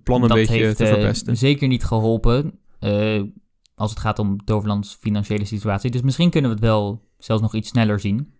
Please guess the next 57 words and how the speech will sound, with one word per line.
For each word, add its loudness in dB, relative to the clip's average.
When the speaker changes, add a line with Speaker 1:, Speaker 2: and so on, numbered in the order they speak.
Speaker 1:
Vind 0
ik -2
heel 6
jammer, 6
want 2
ik, 0
ik -4
hou 2
heel 4
erg 2
van -4
Toverland. -6
Ik, -12
eh, -2
ze, -8
ze -6
hebben -4
ontzettend -4
veel -2
potentie -2
om, -2
eh, 0
een 0
heel 0
groot 0
en -2
goed -4
park -4
te -10
worden -2
binnen 0
Europa. -2
Maar -2
ze -2
moeten 0
nog -2
net -2
eventjes -2
wat -2
meer -2
groeien 0
om -2
die -2
status -4
echt -4
te -4
bereiken. -6
Speaker 2:
Mhm, 4
absoluut. 0
Speaker 1:
Maar 2
ze 0
gaan 4
nu 6
de 6
goede 4
kant -4
op. -10